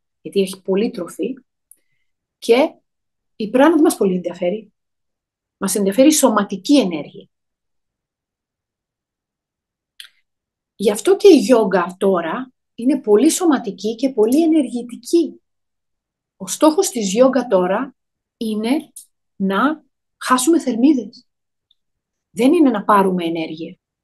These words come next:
Γιατί; Είναι απόλυτα φυσιολογικό.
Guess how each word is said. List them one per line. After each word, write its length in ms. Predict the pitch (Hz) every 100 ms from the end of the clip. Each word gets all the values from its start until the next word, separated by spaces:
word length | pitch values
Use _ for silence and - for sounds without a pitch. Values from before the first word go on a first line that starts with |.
| _ _
Γιατί; 580 | 185 185 185 277 320 -
Είναι 180 | 226 277
απόλυτα 480 | 262 254 415 466 262
φυσιολογικό. 880 | 262 214 214 190 185 185 165 - _